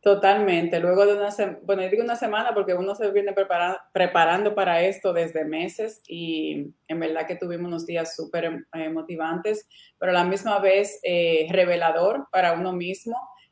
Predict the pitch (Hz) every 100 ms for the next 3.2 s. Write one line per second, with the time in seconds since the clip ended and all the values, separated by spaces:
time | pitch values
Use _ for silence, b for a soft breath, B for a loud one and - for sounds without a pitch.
0 | _ 185 185 175 165 165 165 185 185 180
1 | 175 170 170 _ _ _ _ - 196 190
2 | 185 - - 190 190 214 233 226 - -
3 | -